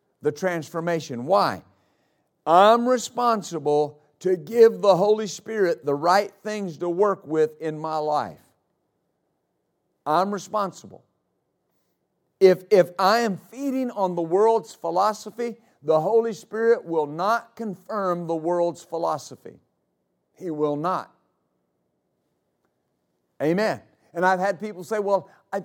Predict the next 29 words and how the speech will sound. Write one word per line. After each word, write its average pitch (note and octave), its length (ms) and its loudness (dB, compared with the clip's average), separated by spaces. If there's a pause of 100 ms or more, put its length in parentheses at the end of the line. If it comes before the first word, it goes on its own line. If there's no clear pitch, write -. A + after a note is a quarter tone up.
you A3+ 120 -6
know, A#3+ 160 -4
I G3+ 100 -4
don't G#3+ 260 -4
want G#3+ 200 -4
to F#4 60 -8
be C4+ 160 -6
afraid. F#3+ 500 -4
I'm F3+ 220 -6
trying B3 440 -10
not G3+ 220 -6
to F3 80 -12
be E3+ 180 -6
afraid." E3+ 400 -4 (420)
If F#3+ 260 2
you F#3+ 180 -4
don't A3+ 380 4
want C4 200 0
to B3+ 60 0
be B3 180 -4
afraid, G#3 640 0 (140)
you've G3+ 240 -6
got G3 160 2
to E3+ 80 -4
change A3+ 680 -6 (160)
what G3 320 2
you're G3+ 160 2
listening E3+ 460 4
to. C3 260 -4